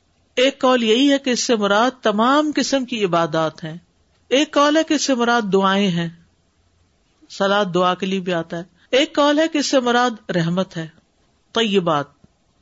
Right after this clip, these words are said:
طیبات کا لفظ طیب سے ہے۔ طیب کس کو کہتے ہیں؟ کلمہ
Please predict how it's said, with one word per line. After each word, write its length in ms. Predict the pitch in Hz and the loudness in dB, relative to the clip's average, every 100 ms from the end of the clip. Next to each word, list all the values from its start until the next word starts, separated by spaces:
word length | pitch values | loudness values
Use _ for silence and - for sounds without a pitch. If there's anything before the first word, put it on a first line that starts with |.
| - | -4
طیبات 540 | 247 233 226 247 294 | -2 0 0 0 0
کا 100 | - | -2
لفظ 240 | 269 285 - | 0 0 -2
طیب 340 | 226 214 208 | -2 0 -2
سے 160 | - 180 | -2 -4
ہے۔ 140 | 165 170 _ _ | -6 -12 _ _
طیب 280 | 202 214 240 | -4 0 0
کس 180 | 247 233 | -2 -2
کو 80 | 262 | -2
کہتے 300 | 247 196 - | -2 -2 -4
ہیں؟ 80 | 160 151 _ _ _ _ - _ - | -12 -12 _ _ _ _ -20 _ -6
کلمہ 300 | 196 202 196 | -2 0 0